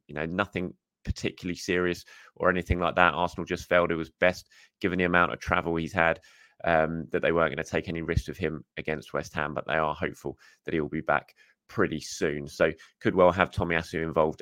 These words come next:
against Burnley. We'll have to wait and see Zinchenko and Jesus. That'll be a decision for, that will be taken later on in a week. But when you look at what Arsenal are doing going forward at the moment and what the options that they suddenly have in attack,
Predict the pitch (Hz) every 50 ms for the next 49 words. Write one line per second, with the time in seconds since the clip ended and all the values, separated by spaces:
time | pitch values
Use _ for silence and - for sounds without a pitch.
0 | - - - - 80 - - - _ - 87 85 80 78 80 78 80 80 80 -
1 | - 78 78 62 53 - - 82 78 76 - 80 78 - - 82 82 78 - 78
2 | 78 67 52 65 73 76 71 - - - - 80 78 73 73 78 71 - - 69
3 | 67 64 - 82 80 78 80 78 - - 82 78 85 80 78 - _ - - -
4 | _ _ _ _ - - 80 71 - - 85 67 - 76 - - - 76 76 -
5 | 92 76 80 82 78 - - - 82 80 78 80 87 107 117 110 - - 101 113
6 | 110 107 113 131 131 - - 104 117 113 107 - 107 92 - - 120 110 98 90
7 | 90 104 92 90 87 - - 123 120 101 87 - - 78 82 82 82 87 87 -
8 | 90 98 95 - 78 87 90 85 90 - - - 98 95 - 71 71 92 - -
9 | - - 123 127 123 107 101 107 101 92 98 85 76 - - 123 98 76 -